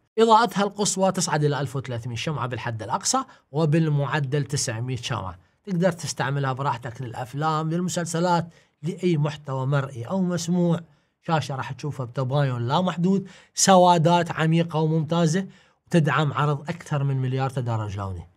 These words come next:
يعني شاشة جدًا ممتازة. وفوقها ترددها سريع مية وعشرين هرتز،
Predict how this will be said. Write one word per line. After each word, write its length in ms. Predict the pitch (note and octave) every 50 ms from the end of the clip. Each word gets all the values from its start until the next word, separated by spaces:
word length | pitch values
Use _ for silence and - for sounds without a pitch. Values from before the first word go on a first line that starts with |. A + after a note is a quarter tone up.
| _ _ _ -
يعني 160 | F3 F#3+ G3
شاشة 400 | - - E3 E3+ E3+ - E3+ D#3
جدًا 380 | C3+ C#3 C#3+ B2 A#2 A#2 D3 C3+
ممتازة. 640 | B2 B2+ B2 A#2 A2+ - A2+ A2 A2+ G#2 F2+ F2 E2+ - _ _ _ _ _ _ _
وفوقها 460 | - - F3 G3 G3+ F#3+ G#3 G3 G#3+ A3+
ترددها 540 | - - B2 B2 A#2+ A#2 B2 B2+ A#2 A#2+
سريع 320 | A#2 A#2 B2 A#2+ C#3+ D#3+ C3+
مية 160 | C#3 C#3+ C#3+
وعشرين 340 | B2 D3 D3 - A3+ B3+ A3+
هرتز، 320 | A#3 A#3+ A#3+ G#3+ F3 -